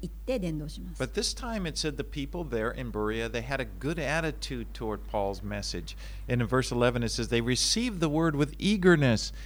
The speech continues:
Speaker 2: examining the scriptures daily to see if these things were so."
Speaker 1: そしてこのベレアの人たちっていうのは、パウロのメッセージに対して大変好意的であったとここに書いてあります。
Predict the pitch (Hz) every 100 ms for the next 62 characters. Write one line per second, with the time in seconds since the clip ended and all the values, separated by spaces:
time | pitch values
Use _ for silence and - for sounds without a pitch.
0 | - - 131 120 107 135 170 214 214 208
1 | 190 170 - 170 - 156 131 - 113 135
2 | 175 131 117 120 - 139 120 - 123 127
3 | - 123 117 120 123 - 147 127 92 -
4 | - - - - - - 339 - 381 381
5 | - 330 277 370 539 453 311 247 - 277
6 | 233 220 185 - 180 180 175 180 254 247
7 | 185 - - 381 453 302 220 202 262 -
8 | 202 170 170 180 165 - - 277 311 285
9 | 294 302 330 339 320 302 294 - 294 277
10 | 196 175 165 156 196 175 - - - -
11 | 180